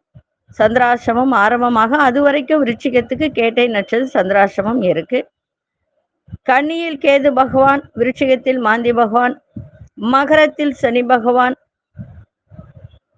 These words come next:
மீனத்தில் ராகு பகவான், மேஷத்தில் அங்காரக பகவான். ரம்பா திருதியை இன்னைக்கு. ரம்பா திருதி என்னன்னா, திருதியை என்றால்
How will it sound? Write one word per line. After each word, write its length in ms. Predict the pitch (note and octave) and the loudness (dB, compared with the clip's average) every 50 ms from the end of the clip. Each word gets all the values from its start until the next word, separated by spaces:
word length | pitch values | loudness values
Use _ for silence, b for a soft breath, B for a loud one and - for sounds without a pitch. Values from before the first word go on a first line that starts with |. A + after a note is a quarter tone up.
| _ _ - - - - - - _ _ _ - | _ _ -18 -14 -14 -14 -16 -16 _ _ _ -4
மீனத்தில் 600 | G#3+ B3 C#4+ D4+ D#4 D#4 D4 B3+ - C#4+ C#4 C#4+ C4+ | 0 2 2 4 4 2 0 0 -2 -2 -2 0 0
ராகு 320 | B3+ A3+ A3 A#3+ A#3+ C4 | 0 0 0 0 0 0
பகவான், 360 | A#3+ A3+ A#3 A#3 A#3+ B3 C4 C4 | 0 0 0 2 2 0 0 0
மேஷத்தில் 680 | A3+ G#3 G#3+ A#3 A3 - A#3 G#3+ G3 - - C#4 C#4+ D4 | 0 0 0 0 -2 -2 -4 -4 -4 -6 -8 -6 -4 -2
அங்காரக 560 | G3 F#3 F#3 F#3+ G3 G3 F#3+ F#3 F3 F#3 G#3+ G#3 | -2 0 0 0 2 2 2 2 0 -2 -2 -2
பகவான். 440 | G3 D#3 C3+ - - - - - _ _ _ _ _ _ _ _ _ _ _ _ _ _ _ _ - - _ _ _ _ _ _ - - | -2 -4 -4 -4 -10 -14 -14 -14 _ _ _ _ _ _ _ _ _ _ _ _ _ _ _ _ -20 -20 _ _ _ _ _ _ -8 -2
ரம்பா 420 | - A#3 - D#4 E4+ F#4 G4 F#4+ F#4+ D4 | 0 0 0 0 0 2 2 2 2 0
திருதியை 480 | D4+ E4 C4 C4+ A3+ B3+ B3+ B3+ B3 C4 | -2 -2 -2 -2 -2 -2 0 0 0 0
இன்னைக்கு. 400 | C4+ C4 A3+ F#3 E3+ - - - - _ _ _ - - | 0 -2 -2 -4 -4 -6 -10 -18 -18 _ _ _ -10 -4
ரம்பா 360 | G#3 A#3 B3+ C4+ C#4 D#4+ E4+ E4+ C#4+ | -4 -2 0 0 0 2 2 0 0
திருதி 360 | - - B3 B3+ B3 A3+ C4+ C4 | -2 -4 -4 -4 -2 -2 0 0
என்னன்னா, 340 | A#3+ A3+ A3 A3 G#3+ - C4 - - _ | 0 0 0 -4 -4 -4 -8 -14 -16 _
திருதியை 480 | - C4+ D4 D#4 C#4+ E4 D#4+ D#4+ E4 F4 D#4 | -8 -4 -4 -2 -2 -2 -2 0 -2 0 0
என்றால் 500 | C#4+ A#3+ A3+ G#3+ A#3 B3 A#3 B3 C4+ - | 0 -2 -2 -2 0 2 2 2 2 -2